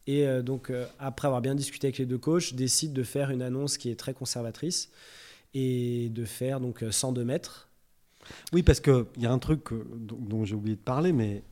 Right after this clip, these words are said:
Speaker 2: il y a la fameuse barrière, euh, psychologique des cent mètres. Et, et évidemment, là, tu, tu viens de spoiler le truc, mais cette barrière, tu l'as franchie au cours de ta carrière, euh, puisque t'annonces cent deux mètres ce jour-là.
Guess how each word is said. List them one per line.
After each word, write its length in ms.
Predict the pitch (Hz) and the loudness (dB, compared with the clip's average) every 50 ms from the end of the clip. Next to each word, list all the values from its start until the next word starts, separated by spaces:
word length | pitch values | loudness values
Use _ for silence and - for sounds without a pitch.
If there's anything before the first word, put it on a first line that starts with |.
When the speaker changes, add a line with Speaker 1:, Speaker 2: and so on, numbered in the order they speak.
| - - | -18 -16
Speaker 2:
il 140 | - 117 113 | -12 -8 -6
y 40 | 113 | -4
a 60 | 113 | -4
la 160 | 113 113 113 113 123 127 | -4 -4 -6 -6 -10 -10
fameuse 540 | - 120 117 107 113 117 120 117 110 92 95 | -8 -6 -6 -4 -4 -6 -6 -6 -8 -8 -8
barrière, 500 | 101 110 101 107 110 110 113 110 101 95 | -8 -8 -6 -6 -6 -6 -6 -8 -10 -10
euh, 460 | - 104 98 - - - - - - - - - - - - - - | -12 -14 -16 -18 -18 -18 -18 -18 -20 -20 -20 -20 -20 -20 -20 -20 -18
psychologique 720 | - - - - - 120 117 127 135 135 175 160 - - 107 | -16 -16 -12 -6 -4 -2 0 0 0 0 -2 -4 -4 -8 -12
des 80 | 101 | -12
cent 220 | 92 - - 117 127 | -10 -6 -4 -4 -2
mètres. 360 | 156 180 160 - - - - _ _ _ - - - - - - - _ _ _ _ _ - | -2 -4 -6 -8 -12 -20 -20 _ _ _ -20 -20 -20 -20 -20 -20 -20 _ _ _ _ _ -12
Et, 280 | 127 107 101 101 98 - - - | -10 -8 -8 -8 -10 -12 -16 -14
et 100 | - 104 | -12 -10
évidemment, 380 | 104 98 113 127 135 147 131 113 | -6 -2 2 2 4 4 4 2
là, 120 | 110 104 | 2 0
tu, 360 | - - 120 107 110 113 104 92 98 - | -2 -4 -4 -4 -4 -4 -6 -8 -12 -16
tu 120 | - - 104 | -12 -6 -4
viens 120 | 107 101 | -4 -4
de 60 | 98 | -4
spoiler 340 | - - - 123 117 117 135 | -4 -2 -2 -2 0 2 0
le 80 | 147 139 | 0 2
truc, 240 | - 196 208 - | 2 0 0 2
mais 420 | 120 123 113 107 104 104 104 110 101 | 0 -2 0 0 -2 -4 -4 -6 -6
cette 220 | - - 123 113 | -6 -8 -6 -2
barrière, 260 | 110 113 120 131 127 | 0 0 0 0 -2
tu 140 | - - - | -4 -6 -6
l'as 100 | 107 101 | -6 -6
franchie 560 | - - - 127 131 127 120 - - 202 170 | -6 0 2 4 4 4 4 4 2 4 4
au 40 | 131 | 2
cours 180 | - - 110 107 | 0 -2 -4 -2
de 60 | - | 0
ta 100 | 113 107 | 0 0
carrière, 560 | - 117 104 101 107 117 117 113 104 90 92 | 2 2 2 2 2 2 2 2 0 -2 -4
euh, 180 | 98 104 104 107 - | -8 -8 -10 -12 -14
puisque 240 | - - - - 95 | -16 -16 -12 -10 -6
t'annonces 480 | - 110 110 143 147 139 - - - - - _ _ _ _ _ _ _ _ | -4 0 0 2 0 0 -2 -4 -8 -10 -14 _ _ _ _ _ _ _ _
cent 240 | - - - 143 135 | -4 0 2 2 4
deux 140 | 135 139 131 | 4 4 2
mètres 320 | 123 113 98 - - - - _ - | 2 -2 -6 -10 -18 -20 -20 _ -20
ce 400 | - - - - - - - 120 | -20 -20 -18 -16 -14 -12 -10 -6
jour-là. 360 | 110 135 139 139 131 123 - | -2 2 2 2 2 2 -2